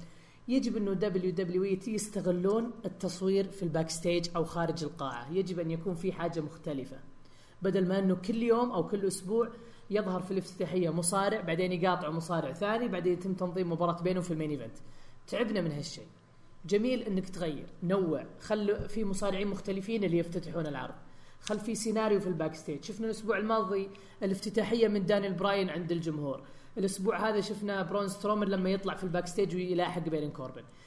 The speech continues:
شيء جميل إنك ت-، تشوف فيه التغيير هذا. لكن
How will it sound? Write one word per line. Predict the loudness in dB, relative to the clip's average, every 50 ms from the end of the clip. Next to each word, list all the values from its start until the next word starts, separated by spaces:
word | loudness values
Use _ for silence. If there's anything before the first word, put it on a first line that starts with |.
| -20 -20 -20 -16
شيء | -4 2 4 4 6
جميل | 6 6 6 6 4 4 2
إنك | 2 0 0 -2
ت-، | -4 -10 -14 -14 -12 -12
تشوف | -12 -4 -2 -2 -2 0
فيه | 0 0 0
التغيير | 0 -2 -4 -4 -2 0 0 -2
هذا. | -2 -4 -8 -10 -12 -16 -18 -20 -20 -20 -20 -20 -20 -20 -20 -20 -20 -20 -14 -4 0
لكن | 2 4 4 4 4 4 4 4 4